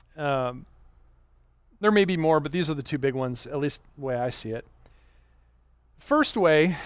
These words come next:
that, that we handle those, those things that make us uncomfortable, those emotions that, that are, are,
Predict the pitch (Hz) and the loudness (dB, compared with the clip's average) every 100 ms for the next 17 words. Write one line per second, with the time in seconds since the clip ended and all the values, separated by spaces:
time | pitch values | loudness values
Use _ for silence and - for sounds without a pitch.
0 | - 151 156 147 139 _ _ 170 151 156 | -14 -6 -4 -4 -10 _ _ -12 -10 -12
1 | 127 - 214 220 175 139 135 139 135 160 | -12 -8 -4 -2 0 0 0 -2 -4 -2
2 | 147 - 151 139 190 170 143 143 139 123 | -4 -8 -10 -8 -6 -6 -6 -8 -8 -10
3 | - 220 - 110 104 117 120 139 175 175 | -8 -8 -8 -10 -10 -8 -8 -6 -6 -6
4 | 143 127 123 - - 143 127 127 117 117 | -8 -4 -6 -8 -14 -8 -4 -2 -4 -8
5 | _ _ _ _ _ - 123 120 | _ _ _ _ _ -10 -6 -6